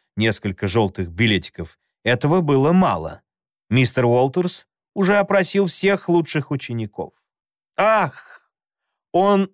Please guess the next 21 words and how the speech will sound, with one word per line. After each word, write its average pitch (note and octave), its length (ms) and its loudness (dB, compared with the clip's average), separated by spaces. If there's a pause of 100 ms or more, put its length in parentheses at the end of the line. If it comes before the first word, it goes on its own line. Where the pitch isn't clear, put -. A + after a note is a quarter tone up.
(100)
отдал G3+ 560 2
бы G3 220 2
весь A3 560 0
мир, A3 520 0
чтобы D#3 500 -2
снова F3+ 520 0
вернуть D#3 540 0
рассудок D#3 720 0
мальчугану C#3+ 760 -2 (460)
из C3+ 240 -4
немецкой C3 600 -2
семьи. A2+ 640 -6 (720)
И A#2+ 120 0
вот, F3 600 -2 (480)
в - 140 -8
ту D3+ 120 2
минуту, D#3 460 2
когда B2+ 320 0
его B2+ 400 2 (340)
надежда A2+ 600 0
угасла, F3 760 -2